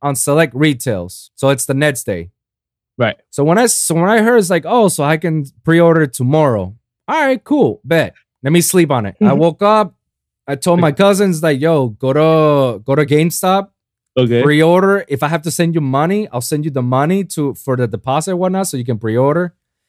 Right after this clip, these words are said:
Speaker 2: Right.
Speaker 1: My cousin got there, and my biggest fear is that they're not gonna sell it to my cousin because
Speaker 2: It's more than one.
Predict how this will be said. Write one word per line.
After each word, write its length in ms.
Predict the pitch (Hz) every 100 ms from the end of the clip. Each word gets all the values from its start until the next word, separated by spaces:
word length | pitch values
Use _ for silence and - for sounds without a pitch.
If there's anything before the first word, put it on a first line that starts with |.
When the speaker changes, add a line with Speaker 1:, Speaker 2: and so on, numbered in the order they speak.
| _
Speaker 2:
Right. 240 | 117 107 -
Speaker 1:
My 140 | 139 160
cousin 460 | 202 196 190 170 151
got 280 | 156 160 135
there, 340 | 117 113 120 -
and 80 | 135
my 100 | 180
biggest 340 | 190 185 170
fear 160 | 170 180
is 100 | 151
that 160 | 147 135
they're 100 | 143
not 140 | 151 151
gonna 120 | 147
sell 180 | - 143
it 60 | 139
to 60 |
my 140 | 120 117
cousin 380 | - 135 131 117
because 680 | 117 117 110 107 - - _ _ _
Speaker 2:
It's 160 | 139 123
more 160 | 123
than 120 | 120 110
one. 220 | 117